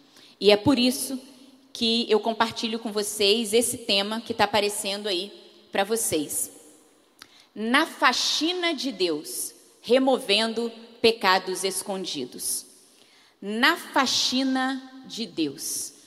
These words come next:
removendo pecados escondidos.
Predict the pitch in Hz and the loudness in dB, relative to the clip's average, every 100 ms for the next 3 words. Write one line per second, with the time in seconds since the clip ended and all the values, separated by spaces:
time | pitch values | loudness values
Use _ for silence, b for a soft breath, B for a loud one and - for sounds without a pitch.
0 | b b b b b _ _ _ - 233 | b b b b b _ _ _ 4 6
1 | 277 277 202 202 208 208 214 208 220 202 | 8 6 2 2 0 -2 -4 0 0 2
2 | 180 180 175 165 170 - 170 156 156 143 | 0 0 -2 -2 -2 -2 -2 -4 -6 -10
3 | - - - | -10 -10 -12